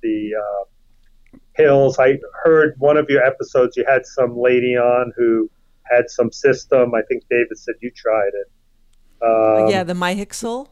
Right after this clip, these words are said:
Speaker 2: You talking about that
Speaker 1: Yeah.
Speaker 2: one? That, that, yes, it
Speaker 1: Yeah.
Speaker 2: trains your penis to hold on. It trains it with sensations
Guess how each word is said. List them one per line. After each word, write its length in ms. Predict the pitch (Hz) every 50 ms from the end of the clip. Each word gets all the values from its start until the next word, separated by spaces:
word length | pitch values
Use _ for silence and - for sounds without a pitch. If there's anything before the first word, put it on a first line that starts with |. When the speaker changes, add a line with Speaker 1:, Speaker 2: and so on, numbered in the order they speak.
| _
Speaker 2:
You 100 | - 196
talking 300 | 202 - 208 196 - 214
about 160 | 196 190 190 202
that 140 | 190 196 127
Speaker 1:
Yeah. 140 | 131 123 117
Speaker 2:
one? 180 | 110 233 214
That, 260 | 180 175 147 - -
that, 160 | - 165 160 _ -
yes, 220 | 196 160 165 - -
it 120 | 165 -
Speaker 1:
Yeah. 100 | - 117
Speaker 2:
trains 340 | 113 208 208 208 208 190 180
your 80 | 180
penis 420 | 170 - 185 175 175 175 180 - -
to 320 | - - 180 170 170 -
hold 240 | 165 - 180 175 160
on. 240 | 175 165 170 165 160
It 80 | 160
trains 260 | - - 196 190 180 190
it 80 | 160
with 140 | - 170 -
sensations 680 | - - - 175 165 - 196 175 180 - - 175 165